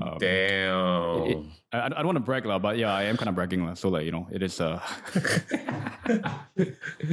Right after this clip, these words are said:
Speaker 2: I, I would brag if it was a twenty-five percent pump. I would.
Speaker 1: You know, it, it, it was, it's more luck than anything else, guys. So, like, you know, be-, better be lucky than smart here.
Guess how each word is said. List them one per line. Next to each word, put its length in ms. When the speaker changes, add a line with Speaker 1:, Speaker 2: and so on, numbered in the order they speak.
Speaker 2:
I, 160
I 200
would 200
brag 420
if 140
it 60
was 260
a 340
twenty-five 400
percent 300
pump. 260
I 80
would. 220
Speaker 1:
You 40
know, 60
it, 120
it, 300
it 60
was, 260
it's 280
more 100
luck 220
than 100
anything 220
else, 180
guys. 240
So, 200
like, 180
you 60
know, 100
be-, 400
better 180
be 120
lucky 260
than 100
smart 280
here. 100